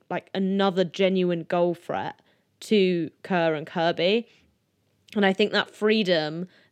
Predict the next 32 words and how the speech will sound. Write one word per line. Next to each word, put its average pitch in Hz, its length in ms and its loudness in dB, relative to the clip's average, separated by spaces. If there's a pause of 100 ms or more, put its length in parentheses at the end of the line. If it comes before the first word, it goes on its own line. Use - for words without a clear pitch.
that - 160 0
that 185 180 0
inside 185 460 -2
left 185 300 -4
role 160 440 -2 (380)
offers 170 360 -6
her 156 400 -6 (320)
is, 165 360 0 (160)
is 180 140 2
gonna 190 180 2
be 180 100 4
really 170 220 0
crucial - 420 -2
and 156 140 -2
is, 175 100 0 (100)
and 180 100 2
is 165 140 0
really 170 220 2
exciting, 156 540 -4
I 104 100 -8
think. - 340 -8
That 175 180 2
was, 180 140 0
like, 170 160 -4 (380)
what 175 320 0
stood 185 240 -2
out - 300 -2
to - 100 -10
me 165 460 -2
the 156 80 -2
most 165 580 -2
today, 117 460 -4